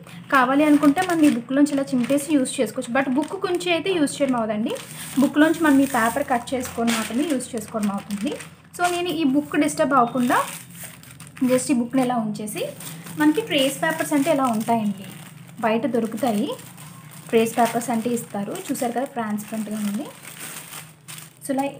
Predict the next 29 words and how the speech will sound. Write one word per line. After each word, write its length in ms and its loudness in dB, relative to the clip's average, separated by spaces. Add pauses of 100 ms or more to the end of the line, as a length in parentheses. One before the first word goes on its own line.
ఇలా 120 2 (400)
ట్రేస్ 320 2
పేపర్ 280 -6
తీసుకొని 440 -6 (1700)
ఏదైతే 380 10
మనకి 260 12
ప్రింట్ 340 6
కావాలనుకుంటున్నామో 920 -2 (180)
ఆ 100 0
ప్రింట్ 320 2
మనం 220 6
వేసుకోవచ్చు 480 -8
అనమాట. 280 -10 (2500)
మొత్తం 240 4 (100)
కంప్లీట్గా 540 4 (560)
పేపర్ 340 4
మనకి 240 2
పెద్దదే 360 4
ఉంటుందండి. 540 4
So 80 0 (260)
అలా 120 4 (120)
పెద్దది 320 4
కూడా 200 2
వేసుకోవచ్చు, 480 0
లేదా 220 2
చిన్న 200 -2
చిన్న 220 2
బుట్టీస్ 340 -6
లాంటివి, 360 -4